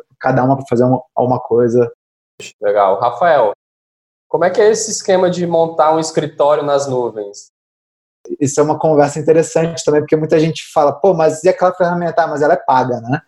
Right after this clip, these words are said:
Speaker 1: E aí sempre fica essa questão, "Ah, pô, mas a ferramenta é paga." Tudo bem, claro que a maioria das ferramentas que a gente utiliza, elas são pagas, a gente investe nessas ferramentas, mas são justamente elas que possibilitam que a gente não tenha,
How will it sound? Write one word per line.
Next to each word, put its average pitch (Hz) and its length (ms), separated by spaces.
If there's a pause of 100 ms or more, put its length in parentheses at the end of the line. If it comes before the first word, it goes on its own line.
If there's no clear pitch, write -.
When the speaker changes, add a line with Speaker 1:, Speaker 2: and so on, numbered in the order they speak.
(420)
Speaker 1:
E 123 120
aí 135 220
sempre 180 260
fica 190 220
essa 175 160
questão, 180 320
"Ah, 175 100
pô, 175 160
mas 131 160
a 135 80
ferramenta 147 360
é - 100
paga." 135 340 (220)
Tudo 226 180
bem, 196 480
claro - 240
que - 80
a 123 560
maioria 165 400
das 160 120
ferramentas 143 340
que 151 80
a - 20
gente 139 140
utiliza, 143 520 (280)
elas 135 220
são - 200
pagas, 113 420
a 110 60
gente 120 220
investe 135 300
nessas 143 220
ferramentas, 127 560 (240)
mas 123 160
são 139 160
justamente 185 640
elas 170 300
que 190 120
possibilitam 165 640
que 175 100
a 165 40
gente 165 240
não 156 180
tenha, 202 500